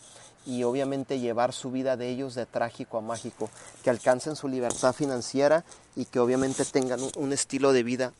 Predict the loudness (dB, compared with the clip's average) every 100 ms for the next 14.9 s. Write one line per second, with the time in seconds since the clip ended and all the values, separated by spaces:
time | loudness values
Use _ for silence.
0 | -8 0 0 2 0 0 -2 -4 -4 -2
1 | -2 -2 -6 -4 -2 -2 -4 -8 -6 -6
2 | -8 -20 -20 _ -12 -8 -6 -2 -2 -4
3 | -18 -18 -12 -6 -2 0 -2 -6 -12 -20
4 | -10 -6 -4 -6 -6 -6 -6 -8 -12 -20
5 | -18 -14 -8 -4 0 0 0 -2 -2 -4
6 | -2 -6 -6 -8 -8 -6 -4 -4 -4 -4
7 | -2 -2 -2 -6 _ -16 -10 -8 -4 0
8 | -2 -4 -16 -20 -20 -4 -2 0 -2 -4
9 | -2 -4 -4 -8 -8 -8 -6 -6 -6 -8
10 | -6 -4 -4 -4 -4 -4 -4 -4 _ -20
11 | _ _ -10 -8 -4 -4 -4 -2 -2 -2
12 | -4 -6 -2 0 0 0 -2 4 4 4
13 | _ -20 _ -4 -2 -2 0 0 0 -4
14 | -6 -2 -2 -2 -8 -8 0 2 2